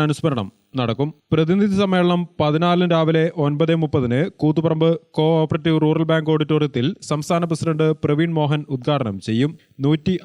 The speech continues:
അറുപത്തിയൊൻപത് പ്രതിനിധികൾ സമ്മേളനത്തിൽ പങ്കെടുക്കും. ജില്ലാ റിപ്പോർട്ട് ജില്ലാ സെക്രട്ടറി എം ആർ രജീഷും സാമ്പത്തിക റിപ്പോർട്ട് ജില്ലാ ട്രഷറർ എ വി ശശികുമാറും അവതരിപ്പിക്കും. തുടർന്ന് സംഘടനാ റിപ്പോർട്ട് ജില്ലാ നിരീക്ഷകനായ കെ വി രാജൻ അവതരിപ്പിക്കും.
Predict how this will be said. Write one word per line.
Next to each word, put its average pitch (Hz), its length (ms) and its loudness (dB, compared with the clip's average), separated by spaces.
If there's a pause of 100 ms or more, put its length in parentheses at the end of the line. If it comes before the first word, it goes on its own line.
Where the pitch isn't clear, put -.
അറുപത്തിയൊൻപത് 160 680 0
പ്രതിനിധികൾ 151 460 0 (300)
സമ്മേളനത്തിൽ 139 460 -2 (120)
പങ്കെടുക്കും. 117 420 -2 (360)
ജില്ലാ 165 200 2 (100)
റിപ്പോർട്ട് 170 340 0 (240)
ജില്ലാ 147 180 2 (100)
സെക്രട്ടറി 160 400 -2 (240)
എം 139 160 -2
ആർ 151 140 0
രജീഷും 127 400 -2 (220)
സാമ്പത്തിക 160 480 -2
റിപ്പോർട്ട് 156 340 0 (220)
ജില്ലാ 143 260 2
ട്രഷറർ 156 380 -2 (220)
എ - 100 2
വി 160 160 2
ശശികുമാറും 143 580 -2 (380)
അവതരിപ്പിക്കും. 127 520 -2 (220)
തുടർന്ന് 139 320 0 (160)
സംഘടനാ 160 480 -2
റിപ്പോർട്ട് 156 340 0 (220)
ജില്ലാ 147 280 0
നിരീക്ഷകനായ 156 560 0 (280)
കെ 143 160 0
വി 151 140 2
രാജൻ 143 280 0 (280)
അവതരിപ്പിക്കും. 120 460 -2